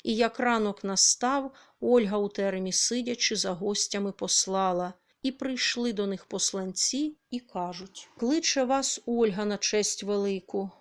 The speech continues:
Вони ж кажуть: «Не поїдем ні на конях, ні возами, і пішо не підем, несіте нас в лодії».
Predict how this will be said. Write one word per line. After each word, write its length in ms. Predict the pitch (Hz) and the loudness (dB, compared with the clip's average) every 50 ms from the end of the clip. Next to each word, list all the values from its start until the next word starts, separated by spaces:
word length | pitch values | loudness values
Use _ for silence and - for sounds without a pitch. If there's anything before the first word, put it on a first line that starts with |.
| - | -6
Вони 260 | - 214 240 247 254 | -2 0 2 2 2
ж 100 | 247 - | 2 0
кажуть: 380 | - - 262 247 240 269 262 - | 2 2 2 2 2 0 -2 0
«Не 140 | 294 302 311 | 0 -2 0
поїдем 560 | 311 - 349 320 285 247 226 202 202 202 208 | 0 2 2 2 2 2 2 2 2 2 2
ні 120 | 214 214 | 2 2
на 140 | 214 214 214 | 2 0 -2
конях, 460 | 208 - - 247 294 294 269 247 - | -2 -2 -2 0 0 0 -2 -2 -2
ні 100 | - 214 | -2 -2
возами, 580 | 214 202 208 196 175 185 214 240 277 285 269 226 | 0 0 0 0 0 0 0 2 2 2 2 0
і 60 | 190 | 0
пішо 440 | - - - 208 226 - - - 277 | -2 -6 -6 -4 -4 -4 -4 -2 -2
не 120 | 262 262 | -2 -2
підем, 420 | 254 262 - 254 254 226 247 247 247 | -2 -4 -4 -4 -2 0 0 2 2
несіте 500 | 285 339 330 - - 269 233 - 208 196 | 2 0 0 0 0 0 -2 -2 -2 -4
нас 300 | 196 190 185 - - - | -2 -2 -4 -4 -4 -6
в 80 | 185 | -6
лодії». 680 | 185 185 190 185 180 175 165 175 175 170 180 185 185 | -4 -4 -2 -2 -4 -4 -4 -6 -8 -6 -8 -8 -10